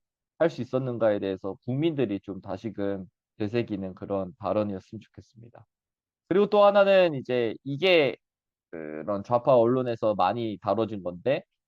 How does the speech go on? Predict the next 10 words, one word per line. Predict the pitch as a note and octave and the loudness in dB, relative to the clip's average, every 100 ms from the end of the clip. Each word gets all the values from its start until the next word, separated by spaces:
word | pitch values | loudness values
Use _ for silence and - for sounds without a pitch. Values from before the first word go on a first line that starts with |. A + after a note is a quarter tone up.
| - | -4
한국이 | F3+ F3+ D#3+ | -2 0 -2
소중한 | D#3 F3+ F3+ E3 | -4 -4 0 -2
친구이자 | - F3 E3 D3 | -2 -6 -4 -4
동맹국이고 | A#2+ A#2+ B2 B2+ B2 G#2+ G2 F2+ - B2 G#2 E2+ _ _ _ | -4 -6 -4 -4 -4 -6 -10 -10 0 2 2 -2 _ _ _
이재명 | A#2+ C3+ E3+ D#3 | -2 0 0 0
대통령은 | C#3+ D3 C3+ B2+ D#3 F3 | -4 -6 -6 -4 -4 -4
정말 | B2 C3 E3 E3 | -4 0 2 2
훌륭한 | E3 F3+ D#3+ B2 | 0 0 0 -2
분이다. | A2 G#2+ C3 A#2 | -8 -2 2 4
이거를 | G#2+ B2 B2 A2 | 2 -2 0 -2